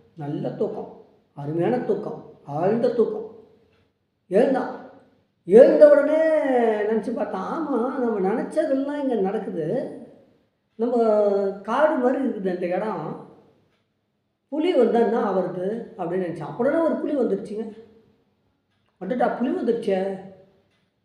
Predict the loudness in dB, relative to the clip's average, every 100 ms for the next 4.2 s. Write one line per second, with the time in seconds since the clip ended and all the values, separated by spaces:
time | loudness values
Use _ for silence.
0 | _ _ -2 0 0 2 2 2 2 0
1 | -2 -6 -4 -4 -4 -8 -16 -20 _ _
2 | -4 0 0 0 -4 -8 -14 -18 -20 _
3 | -2 -2 -2 -2 0 0 -2 -4 -4 -10
4 | -16 -20